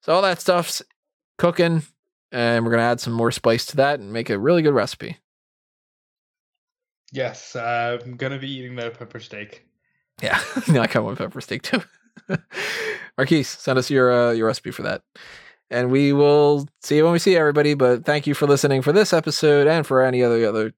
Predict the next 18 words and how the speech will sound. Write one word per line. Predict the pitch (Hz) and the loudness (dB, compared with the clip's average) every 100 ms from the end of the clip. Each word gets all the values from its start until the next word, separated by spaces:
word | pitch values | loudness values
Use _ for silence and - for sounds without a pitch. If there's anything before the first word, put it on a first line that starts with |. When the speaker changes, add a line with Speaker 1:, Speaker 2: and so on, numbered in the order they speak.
| - | -8
Speaker 1:
kinds | 117 113 | -4 -4
of | 117 117 | -4 -6
support | 113 120 110 | -4 -2 -2
that | 104 | 0
you | 107 | 2
guys | 107 95 - | 2 2 0
give | 156 190 | 0 2
us. | 208 - - _ - | 2 -2 -10 _ -18
But | 131 | -8
for | |
now, | 107 113 | -2 0
this | 110 - | 0 -2
has | 123 | -4
been | - 113 | -2 -2
another | 110 107 110 | 0 0 -2
Smart | - 170 165 | 0 0 2
Out | 156 143 | 0 0
moment. | 139 139 135 | 0 0 -2